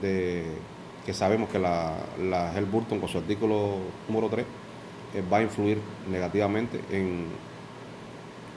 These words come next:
en un mayor desarrollo económico del país y nuestro en sí, y que el presidente de los Estados Unidos ha seguido,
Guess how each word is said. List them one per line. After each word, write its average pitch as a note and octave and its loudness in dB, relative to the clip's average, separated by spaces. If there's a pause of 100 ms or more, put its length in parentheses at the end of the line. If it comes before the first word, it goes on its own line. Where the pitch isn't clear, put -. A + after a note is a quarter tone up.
(160)
en G#2+ 2
un A#2 6
mayor A#2+ 8
desarrollo A2 6
económico G2 2 (360)
del F#2+ 2
país G2+ 2
y - 4
nuestro A#2 4
en F2+ 0
sí, G2 -2 (680)
y G2+ -2
que A2 0
el F#2+ 0
presidente G2+ 2
de A#2 4
los A2 2
Estados A#2 2
Unidos A#2+ 2
ha C#3 0
seguido, G#2+ 6